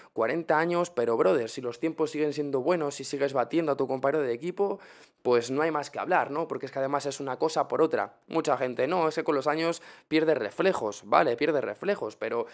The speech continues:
Fernando Alonso, por ejemplo, mm, ha hecho diecisiete grandes premios de Australia, yo qué sé, por ejemplo, eh, mientras que Guan Yu,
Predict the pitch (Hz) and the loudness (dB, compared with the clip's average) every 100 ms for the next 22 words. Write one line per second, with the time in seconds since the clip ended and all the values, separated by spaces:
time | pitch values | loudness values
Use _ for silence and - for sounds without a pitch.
0 | - - 135 123 139 143 160 143 139 139 | -18 0 0 2 0 -2 -2 0 0 0
1 | 151 151 165 180 175 - 123 120 120 117 | -2 0 4 4 4 -4 -6 -4 -4 -4
2 | - 143 143 - 165 135 131 123 123 - | 2 4 4 6 4 4 -2 -4 -6 -2
3 | 143 147 143 147 139 - - 143 156 160 | -2 0 0 0 -2 -4 2 2 2 -2
4 | 147 131 113 113 - 151 135 110 123 117 | 0 0 0 -2 -2 0 0 -2 -6 -8
5 | 131 101 101 139 123 104 - - - - | -8 -6 -4 -4 -2 -4 -4 -20 -6 2
6 | 120 117 117 123 120 123 120 117 - 120 | 6 6 6 2 0 0 0 -2 0 4
7 | 120 117 151 160 151 196 | 4 6 4 4 -2 -4